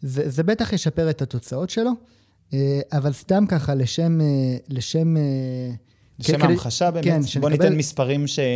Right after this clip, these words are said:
Speaker 2: שנותנים עדיפות במשכורת ל-, לחסכני.
Speaker 1: כן. תראה, תראה,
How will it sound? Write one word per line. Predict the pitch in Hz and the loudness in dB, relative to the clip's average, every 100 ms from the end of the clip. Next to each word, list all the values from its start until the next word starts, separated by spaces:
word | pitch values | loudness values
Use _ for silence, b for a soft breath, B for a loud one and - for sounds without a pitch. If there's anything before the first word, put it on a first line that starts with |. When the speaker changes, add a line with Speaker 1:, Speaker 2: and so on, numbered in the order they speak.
| 120 B B B | -2 B B B
Speaker 2:
שנותנים | 127 131 143 147 | -2 -2 0 0
עדיפות | 120 - 151 135 | 0 -2 -4 -4
במשכורת | 117 107 - 147 180 190 - _ b b 117 | -4 -4 -2 -4 -4 -8 -16 _ b b 0
ל-, | 110 110 | 2 2
לחסכני. | 101 107 - 107 101 - _ | -2 -8 -8 -8 -8 -12 _
Speaker 1:
כן. | - 123 131 - - | -8 -8 -8 -10 -2
תראה, | 170 196 - | 0 0 -2
תראה, | 151 156 | -2 -2